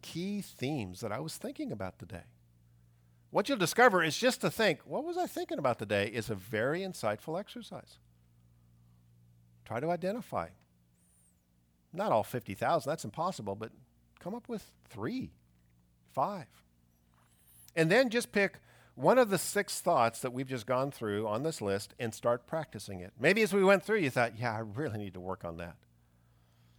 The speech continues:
I've got volumes and volumes of negative reports, but I can't remember the last time I wrote up a good report. That's what I need to work on, a gratitude list." Whatever it is, pick one of the six and start practicing it. You see, those who experience joy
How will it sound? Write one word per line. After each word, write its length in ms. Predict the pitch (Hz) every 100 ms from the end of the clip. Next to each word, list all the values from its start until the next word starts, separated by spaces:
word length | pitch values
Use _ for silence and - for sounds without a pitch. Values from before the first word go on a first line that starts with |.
| _ _
I've 140 | 135
got 280 | 131 110 98
volumes 540 | 127 135 151 147 143 120
and 140 | 104
volumes 420 | 110 135 139 123
of 80 | 104
negative 340 | 104 131 110
reports, 380 | 98 92 104 95
but 160 | - 92
I 100 | 123
can't 200 | - 107
remember 160 | 110
the 60 | 101
last 220 | 117 151
time 160 | - 95
I 40 |
wrote 240 | 87 98 95
up 100 | 87
a 40 |
good 180 | 95 110
report. 340 | 80 - 80
That's 220 | - 147
what 100 | 117
I 80 | 92
need 140 | 92 85
to 80 |
work 240 | 87 82 -
on, 100 | - _ -
a 40 | 101
gratitude 440 | 147 165 - 90
list." 300 | - - - _ -
Whatever 340 | 202 226 196
it 60 | 185
is, 240 | 131 - _ _ -
pick 200 | 170 139
one 120 | 147
of 60 | 214
the 80 |
six 320 | 214 123 117 -
and 100 | 139
start 240 | 131 135
practicing 500 | 175 190 - - 92
it. 120 | 92 - _ _ _ _ _ - - _ - - - - - -
You 80 | 170
see, 100 | 214
those 300 | 185 254 277
who 100 | 208
experience 500 | 160 - 196 196 147
joy 440 | 120 151 131 120